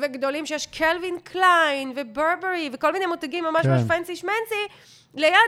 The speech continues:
Speaker 1: נמצאת חנות של הכל בח-, הכל בדולר.
Speaker 2: כן,
Speaker 1: אה,
Speaker 2: זה
Speaker 1: לא
Speaker 2: היה
Speaker 1: זוכרת
Speaker 2: מצחיק
Speaker 1: קוראים
Speaker 2: לראות את
Speaker 1: לזה.
Speaker 2: זה, כן.
Speaker 1: ואני גם צילמתי את זה, פרסמתי את זה לא מזמן אצלי. אה, יש מקום להכל. אנשים יכולים לקנות שמלה ב-, ב-, לא יודעת כמה אלפי דולרים,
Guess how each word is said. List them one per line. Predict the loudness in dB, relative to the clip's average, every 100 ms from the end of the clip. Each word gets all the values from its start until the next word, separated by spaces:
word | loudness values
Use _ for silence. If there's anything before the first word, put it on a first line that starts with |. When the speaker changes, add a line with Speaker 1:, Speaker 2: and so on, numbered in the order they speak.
| 2
Speaker 1:
נמצאת | -4 -2 -4
חנות | -2 0 2 0
של | 0 0
הכל | 0 0 -2
בח-, | -2 -2 -4
הכל | -2 -2
בדולר. | 0 2 4 4 0 -2 -4
Speaker 2:
כן, | 0
Speaker 1:
אה, | 0 -2 -6
Speaker 2:
זה | -4 0
Speaker 1:
לא |
Speaker 2:
היה |
Speaker 1:
זוכרת | 2 0
Speaker 2:
מצחיק | 2 2
Speaker 1:
קוראים | 4
Speaker 2:
לראות | 4 4
את |
Speaker 1:
לזה. | 2 0
Speaker 2:
זה, | -2 -4
כן. | -6 -6 -10 -14 _
Speaker 1:
ואני | -4 0
גם | 0
צילמתי | -2 0 0 2 0
את | -2
זה, | -2
פרסמתי | -2 -4 -4 -6 -8
את | -8
זה | -6
לא | -6
מזמן | -6 -6 -6 -6
אצלי. | -8 -8 -8 _ _ _ _ _ -8
אה, | -6 -4 -4
יש | -4 -4
מקום | -6 -4 -4 -4
להכל. | 0 0 0 -4 -4
אנשים | -4 0 2 2
יכולים | 0 0 0 0
לקנות | -2 0 0 -2 -8
שמלה | -8 0 4 4 2 -2
ב-, | -2 -2 -4
ב-, | -4 -4 -2 -6 -10 -16 _
לא | -2
יודעת | -2 -2
כמה | -2 0 0 0 0
אלפי | -4 -2 -4 -2
דולרים, | -4 -2 0 0 -2 -6 -8 -10